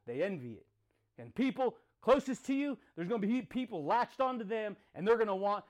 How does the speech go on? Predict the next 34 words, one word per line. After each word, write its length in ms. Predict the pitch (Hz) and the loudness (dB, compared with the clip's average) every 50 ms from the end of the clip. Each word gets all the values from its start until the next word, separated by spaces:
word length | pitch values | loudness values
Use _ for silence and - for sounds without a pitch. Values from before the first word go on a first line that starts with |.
| _ - | _ 0
they 120 | - 240 | 0 0
want, 260 | 269 254 247 240 - | 2 2 0 0 2
they, 180 | 185 233 254 254 | 4 4 4 4
they'll 220 | 214 202 262 277 254 | 4 2 2 2 2
do 260 | 170 156 240 262 262 | 0 -2 -2 -2 -2
whatever 480 | 240 220 226 - - 214 247 254 247 247 | -2 -4 -6 -4 -2 0 0 0 0 0
they 220 | 214 247 254 233 | -2 -2 -2 -2
can. 380 | 170 - - 233 220 175 127 104 - _ _ _ _ _ _ _ _ _ _ _ _ _ _ _ _ _ _ _ _ - | -4 -4 -2 -2 -2 -2 -4 -6 -10 _ _ _ _ _ _ _ _ _ _ _ _ _ _ _ _ _ _ _ _ 0
They 120 | 180 190 | 2 2
want 320 | 190 175 226 247 240 214 | 4 6 6 6 6 4
what 180 | 202 190 - - | 0 -4 -4 -6
you 140 | 214 226 208 | -6 -4 0
have. 340 | 220 196 160 127 104 - - _ _ _ _ _ _ _ _ _ _ _ - | 0 0 0 -2 -4 -10 -16 _ _ _ _ _ _ _ _ _ _ _ -2
They 100 | 170 214 | 0 0
want 400 | 233 190 170 208 247 254 262 240 - 165 | 0 2 2 4 4 4 4 0 -4 -8
your, 400 | 165 185 208 220 226 226 208 - - _ - | -6 -4 -2 -2 -2 -4 -6 -8 -12 _ -6
your 140 | 160 175 160 | -4 -4 -2
fucking 360 | - 226 202 - 190 196 170 | -2 -2 -2 -2 -4 -4 -2
golden 380 | 165 175 180 196 180 196 190 | 0 2 2 2 0 -2 -2
nugget. 260 | 190 185 170 139 123 120 | -2 -2 -2 -4 -4 -4
They 140 | 175 208 | -2 -2
want 360 | 196 151 160 208 233 240 208 190 | 0 2 2 4 2 2 2 -2
your 340 | 202 214 214 214 214 196 - - _ _ - | -4 -2 -2 -2 -4 -6 -10 -14 _ _ -4
whatever. 440 | 127 185 208 208 185 151 110 98 - _ _ _ _ _ _ _ _ _ _ _ _ _ - | -2 0 2 2 2 0 -2 -6 -16 _ _ _ _ _ _ _ _ _ _ _ _ _ -8
This 80 | 170 180 | -2 2
is 60 | 247 | 2
how 60 | 220 | 2
people 260 | - 240 247 185 190 | 2 2 -2 -2 -4
get, 320 | 143 127 254 247 165 - - - | -6 -4 -4 -4 -6 -6 -10 -12
'cause 140 | - 170 143 | -10 -8 -6
they're 120 | 151 151 | -6 -6
jealous 460 | 131 113 98 170 196 220 220 208 - 202 | -6 -6 -2 0 0 0 0 -2 -6 -6
and 100 | 208 202 | -8 -8
envious. 420 | 196 180 160 151 143 117 107 - | -8 -8 -8 -10 -10 -12 -12 -16